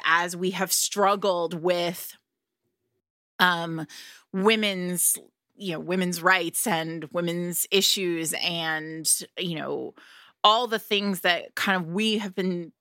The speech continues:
unpacking over the twentieth century related to women in America. This is specific to America.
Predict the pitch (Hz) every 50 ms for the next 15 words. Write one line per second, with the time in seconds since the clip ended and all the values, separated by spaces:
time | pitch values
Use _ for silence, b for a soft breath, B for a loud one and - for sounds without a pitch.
0 | _ - 190 190 185 - - - - 175 208 311 359 - 233 185 175 170 165 170
1 | 170 160 160 - - - - 190 180 165 165 - - - - 226 233 220 - -
2 | 160 151 151 156 156 156 160 165 165 165 165 165 156 160 147 - - 165 156 190
3 | 240 240 202 156 151 147 147 147 156 156 165 175 - _ 196 185 175 165 160 156
4 | - 165 170 165 160 156 147 143 139 - - 127 135 156 165 190 185 160 - 156
5 | 143 - - - - - - - 156 - - - 147 143 139 139 139 135 135 123
6 | 120 - 110 110 - 175 226 240